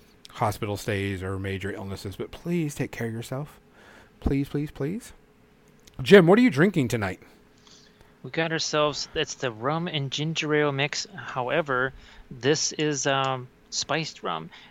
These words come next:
Speaker 2: and it actually goes really good with this cranberry ginger ale right here. So, yeah, that, that's the first time I've had it, and oof, ever since I was like, "Yep, this is good. Like this a lot."
Speaker 1: <laughs> Tastes like
Speaker 2: Like
Speaker 1: candy?
Speaker 2: this. Uh-huh.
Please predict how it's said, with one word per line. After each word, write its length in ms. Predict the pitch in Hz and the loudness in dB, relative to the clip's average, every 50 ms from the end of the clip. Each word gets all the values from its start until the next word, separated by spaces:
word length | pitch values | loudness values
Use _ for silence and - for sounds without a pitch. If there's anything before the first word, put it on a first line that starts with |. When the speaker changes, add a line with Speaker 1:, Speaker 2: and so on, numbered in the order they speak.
| - | -8
Speaker 2:
and 140 | - 131 123 | -6 -4 -2
it 40 | 123 | -2
actually 240 | 127 139 - - 123 | -4 -4 -4 -8 -8
goes 140 | 123 120 110 | -8 -10 -10
really 500 | 101 104 123 131 131 131 127 131 131 131 | -10 -12 -10 -8 -8 -6 -6 -4 -4 -4
good 220 | 120 135 135 135 120 | -2 -2 -4 -4 -4
with 100 | 123 117 | -6 -8
this 160 | - 120 - | -10 -10 -10
cranberry 680 | - - - 127 123 127 123 123 117 143 160 180 175 160 | -10 -10 -8 -6 -6 -6 -6 -4 -4 -2 -2 0 -2 -2
ginger 440 | 135 - 170 180 170 156 - - 87 | -4 -4 -6 -6 -4 -4 -4 -2 0
ale 280 | 90 87 87 82 80 - - - - - - _ - | 2 2 2 0 -2 -6 -14 -20 -20 -20 -20 _ -10
right 280 | 120 120 120 117 120 110 | -6 -4 -2 -2 -2 -4
here. 340 | - 127 127 120 117 113 | -4 -4 -4 -2 -2 -4
So, 260 | 110 - - 131 120 110 | -4 -4 -4 -2 -2 -4
yeah, 460 | 104 104 107 113 123 127 123 120 110 | -4 -8 -6 -2 0 0 2 0 0
that, 260 | 113 127 131 131 - | 0 -2 -4 -6 -10
that's 160 | - 151 - | -10 -8 -8
the 60 | - | -6
first 180 | - 165 156 - | -4 -4 -4 -4
time 140 | 170 156 143 | -4 -4 -4
I've 100 | 131 - | -4 -4
had 220 | 123 151 156 139 | -2 -2 -2 -2
it, 80 | 135 - - | -4 -6 -8
and 80 | - | -12
oof, 360 | 120 127 135 131 - - - - - - - - - - - | -10 -10 -10 -8 -10 -10 -14 -16 -20 -20 -20 -20 -18 -8 -8
ever 160 | 120 120 135 | -6 -4 -4
since 280 | 127 - 143 139 - - | -6 -6 -6 -8 -6 -6
I 40 | 135 | -6
was 140 | - - 127 | -6 -8 -10
like, 280 | 120 120 107 104 107 - - - | -10 -10 -10 -10 -12 -14 -14 -6
"Yep, 200 | - 127 156 - - | -2 -2 -2 -2 -4
this 200 | 151 139 - - | -8 -6 -6 -6
is 80 | 123 - | -8 -8
good. 520 | - 131 127 131 135 135 135 135 135 131 120 - - | -6 -4 -2 -2 -2 0 -2 -2 -4 -6 -10 -16 -8
Like 280 | - 120 123 135 - - | -4 -4 -2 -2 -2 0
this 200 | - - - - | 0 0 2 2
a 80 | 139 | 0
lot." 500 | 107 104 110 113 131 147 - - 127 - - - - - | 0 2 0 2 2 2 2 0 -8 -8 -8 -16 -16 -16
Speaker 1:
<laughs> 160 | - - - | -16 -4 8
Tastes 200 | - 151 139 - | 8 10 10 10
like 100 | 139 135 | 6 4
Speaker 2:
Like 80 | 135 | 6
Speaker 1:
candy? 320 | 143 147 147 147 151 160 165 | 8 8 8 10 8 8 6
Speaker 2:
this. 260 | 147 - - - - - - - - - - - - _ - | 6 0 -8 -10 -10 -16 -20 -20 -20 -20 -20 -20 -20 _ -6
Uh-huh. 520 | - 117 120 120 110 110 131 143 160 160 | -4 -2 -2 -2 -2 -2 -2 0 0 0